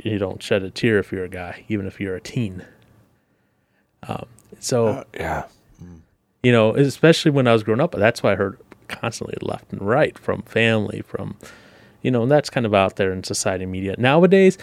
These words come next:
Speaker 1: I would say it's not so much true, but
Speaker 2: Oh.
Speaker 1: at the same side,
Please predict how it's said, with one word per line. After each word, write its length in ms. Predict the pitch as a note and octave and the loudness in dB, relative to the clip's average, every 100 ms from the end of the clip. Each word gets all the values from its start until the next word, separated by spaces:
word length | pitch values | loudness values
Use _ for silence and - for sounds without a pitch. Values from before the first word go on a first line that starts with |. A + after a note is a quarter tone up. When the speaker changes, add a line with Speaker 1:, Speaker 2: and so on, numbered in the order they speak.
| - - - | -20 -12 0
Speaker 1:
I 60 | C3+ | 4
would 180 | D3 | 4
say 480 | - - D3 D3 C#3+ | 0 2 4 6 6
it's 300 | B2 A#2+ - | 2 -2 -2
not 260 | B2 A#2+ B2+ | -2 0 -2
so 480 | - - - A2+ C3 | -6 -6 0 2 2
much 460 | D#3 E3 F3 - | 0 -2 -6 -12
true, 540 | - - F#3+ G3 G#3+ G3+ _ | -4 4 6 6 4 -2 _
but 260 | - B2 A#2+ | -2 0 0
Speaker 2:
Oh. 160 | - - _ _ _ _ _ _ _ - | -6 -20 _ _ _ _ _ _ _ -2
Speaker 1:
at 180 | B2 | -2
the 100 | - | -2
same 260 | - C3 B2+ | -4 -2 -4
side, 600 | - - - A#2 A#2 A2 | -6 -6 0 4 4 0